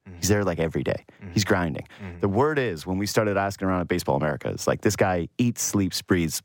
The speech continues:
Speaker 2: Blue Jays and prospects. That's all he
Speaker 1: Mm-hmm.
Speaker 2: does. The, Bl-, the, did you see where the Blue Jays landed in the prospect rankings
Speaker 1: Yeah,
Speaker 2: this
Speaker 1: not
Speaker 2: year?
Speaker 1: good.
Speaker 2: Twenty-fourth.
Speaker 1: That's bad.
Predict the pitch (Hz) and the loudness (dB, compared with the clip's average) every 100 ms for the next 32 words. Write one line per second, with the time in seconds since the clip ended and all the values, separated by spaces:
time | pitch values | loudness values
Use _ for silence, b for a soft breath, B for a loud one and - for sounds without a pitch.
0 | _ - 101 98 87 82 73 60 - - | _ 0 2 2 0 0 0 0 -2 -4
1 | - - - 101 85 - - - b b | -6 -4 0 0 0 -2 -6 -12 b b
2 | b b b b b b b _ _ _ | b b b b b b b _ _ _
3 | _ _ _ 104 87 - - 117 107 101 | _ _ _ 2 2 0 2 2 2 2
4 | 101 127 127 120 117 117 113 107 107 123 | 2 2 0 2 2 2 0 0 0 -2
5 | 117 - 98 95 101 104 110 120 123 98 | -6 -4 -2 2 2 2 2 2 2 0
6 | 90 98 85 87 85 - _ _ - 120 | 0 -2 -4 -8 -10 -12 _ _ -2 0
7 | 107 58 - - 98 82 - 80 85 | 0 -2 -2 -8 -12 -12 -12 -14 -16